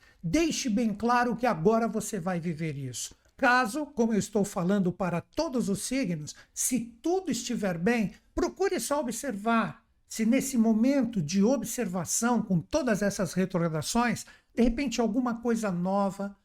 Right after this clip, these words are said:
alguma energia que estava dentro de você que retorna e fala pro seu coração, "Olha que bacana isso, olha que caminho para seguir."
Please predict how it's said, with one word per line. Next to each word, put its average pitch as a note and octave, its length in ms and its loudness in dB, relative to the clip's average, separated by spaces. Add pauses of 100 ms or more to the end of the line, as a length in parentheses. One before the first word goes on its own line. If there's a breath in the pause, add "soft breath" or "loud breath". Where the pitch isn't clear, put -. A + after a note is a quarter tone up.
(120)
alguma C#4 280 -2
energia A#3+ 560 0
que A#3 80 -8
estava G#3 280 0
dentro A3 440 -2
de F3+ 100 -4
você F#3+ 400 -4
que G#3 140 -8
retorna G3+ 720 0
e - 20 -2
fala G3 260 -4
pro - 140 -10
seu - 100 -6
coração, G#3 600 -4 (200 loud breath)
"Olha D4 220 0
que C4+ 100 -4
bacana G#3 640 2
isso, F3+ 340 -2
olha C#4 160 -2
que C4+ 140 -6
caminho A3 460 2
para G3 200 -2
seguir." C#3+ 500 -6